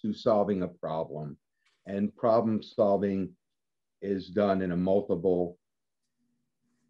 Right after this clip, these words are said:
multiple ways. So, and the more education you have, the more ways you have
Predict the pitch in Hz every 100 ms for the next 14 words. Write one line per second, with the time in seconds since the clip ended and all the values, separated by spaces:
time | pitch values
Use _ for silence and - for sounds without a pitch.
0 | _ _ _ 120 131 - 90 82 80 69
1 | 69 71 - _ 98 78 78 76 _ _
2 | _ _ 110 110 117 - _ _ - 110
3 | 113 117 117 113 110 120 120 123 113 117
4 | 135 156 147 143 135 - _ _ _ _
5 | _ _ - 101 104 110 113 113 107 113
6 | 113 117 117 113 117 110 110 107